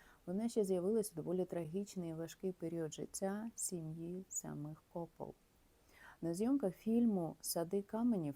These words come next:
Френсіса Форда Копполи у тисяча дев'ятсот вісімдесят шостому році загинув його син Жан Карло. Двадцятидвохрічний Джіо поїхав кататися на катері,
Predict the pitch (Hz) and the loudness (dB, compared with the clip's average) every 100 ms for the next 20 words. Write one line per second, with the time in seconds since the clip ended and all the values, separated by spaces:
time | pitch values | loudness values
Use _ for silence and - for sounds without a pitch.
0 | - 185 190 - 165 - 165 202 - 196 | -4 -4 -2 -2 -6 -4 -4 -4 -2 -2
1 | - 165 147 220 - 180 147 147 139 147 | 0 0 0 -4 -4 -6 -4 -2 -2 -4
2 | - 175 160 139 139 143 190 196 175 - | -6 -8 -6 -4 -4 -4 -2 0 -2 -2
3 | 147 143 147 185 - - _ - 143 143 | -4 -2 -2 -4 -8 -12 _ -10 -6 -4
4 | 170 220 214 - 139 139 - - 160 180 | -4 -2 -2 -2 -6 -6 -6 -6 -6 -6
5 | 151 - 151 143 135 190 _ _ _ _ | -8 -8 -8 -8 -10 -12 _ _ _ _
6 | _ - - - - - - - 143 165 | _ -20 -20 -18 -16 -18 -14 -6 0 2
7 | 196 190 226 202 196 214 202 185 165 156 | 2 4 6 4 2 -2 0 0 0 0
8 | 196 233 214 151 - - _ _ _ _ | 2 4 4 2 -4 -16 _ _ _ _
9 | _ - 185 202 196 - 175 175 180 - | _ -4 -2 0 -4 -6 -8 -6 -6 -6
10 | 175 - 160 156 139 | -6 -6 -8 -2 -2